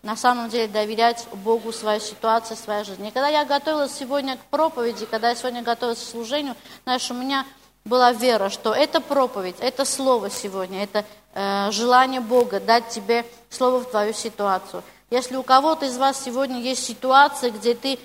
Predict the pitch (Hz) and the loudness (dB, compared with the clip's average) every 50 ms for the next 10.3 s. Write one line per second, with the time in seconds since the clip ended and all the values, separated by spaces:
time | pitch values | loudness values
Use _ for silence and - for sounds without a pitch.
0 | - _ - 240 247 233 214 254 269 277 285 285 277 - - 262 247 240 - - | -16 _ -8 -6 -6 -4 -4 0 2 2 2 2 0 -2 0 0 0 0 -2 -8
1 | 254 233 214 233 220 202 226 202 - - 220 208 247 262 240 247 247 247 - 233 | -8 -4 -4 -4 -4 -2 -4 -6 -4 -6 -4 0 0 0 0 -2 -6 -2 -2 -2
2 | 240 240 233 226 202 - - - 220 214 202 240 262 294 311 302 - - - - | 0 0 -4 -6 -6 -8 -8 -8 -8 -6 -2 4 6 6 6 4 0 -10 -16 -12
3 | - 233 220 220 220 - 240 226 247 - - 240 254 254 254 254 247 247 247 233 | -2 0 0 0 0 -2 2 2 2 4 4 0 -2 -2 0 -2 -2 -2 -4 -4
4 | 214 240 220 - - - - - _ _ _ _ _ _ _ _ _ _ _ - | -4 -4 -4 -6 -10 -16 -20 -20 _ _ _ _ _ _ _ _ _ _ _ -20
5 | _ _ - 233 269 294 285 277 285 302 294 285 - 294 262 302 302 294 285 294 | _ _ 0 2 4 4 4 2 -2 -2 -2 -2 -4 -2 4 6 8 8 8 4
6 | - - - - - _ _ _ _ - 262 262 269 294 285 294 285 - - - | 0 -8 -12 -14 -20 _ _ _ _ -2 -2 0 0 0 2 2 2 2 0 -6
7 | 254 - 294 302 320 - - 269 269 269 277 269 247 269 269 - 339 330 339 349 | 0 2 4 4 4 2 0 -2 0 0 0 -2 -4 -8 -4 -2 0 0 2 0
8 | 302 302 359 359 349 - 233 226 226 226 220 - 226 214 - - 226 220 208 202 | 2 2 2 2 4 4 4 4 4 2 -2 -4 -6 -6 -6 -4 -2 -2 0 2
9 | 202 196 196 196 190 196 190 185 185 180 175 - - - - _ - 247 240 254 | 2 0 0 0 -2 -4 -6 -6 -6 -8 -12 -12 -14 -20 -20 _ -2 -2 0 2
10 | 262 269 - 262 254 - | 0 0 0 -2 -4 -4